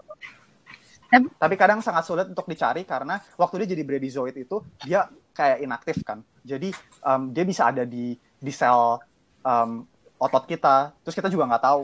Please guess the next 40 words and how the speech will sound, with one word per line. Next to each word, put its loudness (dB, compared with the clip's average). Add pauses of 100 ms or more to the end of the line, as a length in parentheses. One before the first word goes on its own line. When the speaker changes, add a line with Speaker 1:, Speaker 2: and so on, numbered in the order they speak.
(120)
Speaker 2:
gitu. -14
Dan -4 (560)
sebetulnya 2
kalau 4
manusia, -4
manusia -2
sendiri -8 (160)
sus-, -18 (320)
sulit -4
untuk -8
menularkan -2
toxoplasma -6
kecuali -2
lewat 2
anak -4
gitu. -14
Nanti -10
kita -2
mungkin -14
bahas -2
sedikit -10 (560)
yang -6
kayak -2
di -6
ibu -10
hamil. -4 (320)
Tapi 0
kalau 4
dari 2
orang 2
ke 0
orang, 0 (160)
dewasa -2
ke -6
orang -2
dewasa -6
itu -8
lebih -4
sulit -8
karena -2